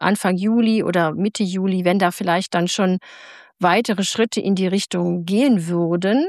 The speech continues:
dann, äh, in der Politik, dann wär das Thema ja dann irgendwann durch die Tür. Und dann ist unsere, also das wäre so der Worst Case, ne? Dass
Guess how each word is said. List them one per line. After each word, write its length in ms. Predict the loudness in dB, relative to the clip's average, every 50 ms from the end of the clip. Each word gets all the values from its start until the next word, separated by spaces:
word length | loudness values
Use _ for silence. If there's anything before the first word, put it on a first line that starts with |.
| -4 -6
dann, 480 | -4 0 2 2 2 2 0 0 -2 -4
äh, 460 | -4 -2 0 0 2 0 0 -2 -4 -6 -4
in 100 | -2 0
der 120 | 0 0 -2
Politik, 680 | -2 -2 -2 -2 -2 -2 -2 -2 -2 -2 -6 -14 -18 _ -20 -20 -20 _ _ _ _ _ _ _ _ _ _ _ _ _ _ _ _ _ _ _ _ _ _ 0
dann 180 | 2 2 4
wär 100 | 2 2
das 200 | 2 2 0 -2
Thema 260 | -2 0 2 2 2
ja 160 | 2 2 2 0
dann 160 | 0 -2 -2
irgendwann 760 | -2 -2 -2 -2 -2 -2 0 2 2 4 4 4 2 2 0 -4 -10 -18 -20 -8 _
durch 200 | 0 2 2 0
die 140 | -2 -6 -6
Tür. 360 | -4 -2 0 2 2 0 0
Und 180 | -2 -2 -2 0
dann 160 | 0 0 -2
ist 160 | -2 -4 -4
unsere, 280 | -2 -2 -2 -4 -6 -10 _ _ -4
also 220 | -4 -2 0 0
das 140 | 0 0 2
wäre 220 | 2 2 2 0
so 80 | 0 0
der 200 | 0 0 0 2
Worst 360 | 2 2 2 2 0 -2 -4
Case, 400 | -2 -2 -2 -2 -2 -4 0 2
ne? 220 | 2 2 2 0 0
Dass 360 | -2 -2 -2 -2 -4 -8 -10